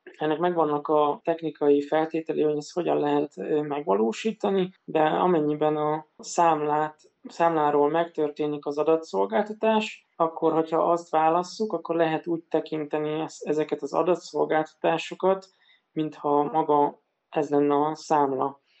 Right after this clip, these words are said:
Ugye, alapesetben, amikor, ö, kiállítunk mondjuk egy P D F számlát,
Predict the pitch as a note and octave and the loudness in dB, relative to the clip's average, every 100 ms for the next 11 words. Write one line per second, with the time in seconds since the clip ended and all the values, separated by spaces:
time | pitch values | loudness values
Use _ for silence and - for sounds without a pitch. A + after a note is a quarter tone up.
0 | _ - D#3 D#3 D#3+ D#3+ D#3+ _ _ - | _ -12 0 4 4 4 -2 _ _ 0
1 | F#3+ D#3 D#3+ - F3+ F3+ G3+ G#3+ G#3+ _ | 0 0 -2 -2 -6 -2 -2 -2 -6 _
2 | _ - D#3 D#3+ D3+ D3+ D3+ D3+ D3+ D3+ | _ -6 -6 -4 0 2 4 4 2 0
3 | D3 - _ - F3 D3+ D3 D3+ D3+ D3+ | -8 -14 _ 0 2 2 -2 -6 -4 -2
4 | D3 C#3+ D3+ D3 C#3+ F3+ E3+ C#3+ C#3 - | -4 -4 0 0 0 -2 2 2 2 0
5 | G3 G3+ G3 F#3 F#3 | -6 -4 -2 -2 -4